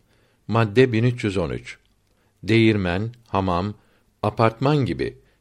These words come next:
taksim olunamayan mülk harap olup tamirini istemeyen ortak bulunursa,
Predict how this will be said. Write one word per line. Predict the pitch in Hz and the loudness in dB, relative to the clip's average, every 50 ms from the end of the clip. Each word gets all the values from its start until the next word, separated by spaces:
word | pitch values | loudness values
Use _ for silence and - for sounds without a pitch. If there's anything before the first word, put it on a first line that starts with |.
| _ _ | _ _
taksim | - 113 113 107 - - 127 123 123 120 | -4 -2 -2 -2 -2 -2 0 0 2 2
olunamayan | 117 117 120 127 143 143 127 104 92 87 82 73 | 2 2 0 0 0 0 0 0 0 0 -2 -2
mülk | 71 80 95 104 104 - - - - _ _ | -4 -4 -2 -2 -4 -4 -8 -14 -20 _ _
harap | - 98 107 110 113 117 110 90 | -2 0 2 2 4 2 2 2
olup | 80 73 73 71 - - _ _ _ _ _ _ _ _ _ _ _ _ | 0 -2 -2 -4 -6 -10 _ _ _ _ _ _ _ _ _ _ _ _
tamirini | - 110 117 120 120 120 123 120 127 131 127 127 87 | 0 2 2 4 4 4 4 2 2 2 0 -2 -2
istemeyen | - - - - 147 156 139 117 98 90 | -4 -2 0 2 2 2 2 0 0 0
ortak | 85 82 85 85 - 92 82 - - - | -2 -4 -4 -4 -4 -6 -6 -6 -6 -6
bulunursa, | 87 90 90 87 107 117 123 - - 131 131 135 | -4 -4 -2 -2 -2 -4 -2 -2 -2 -2 -2 -4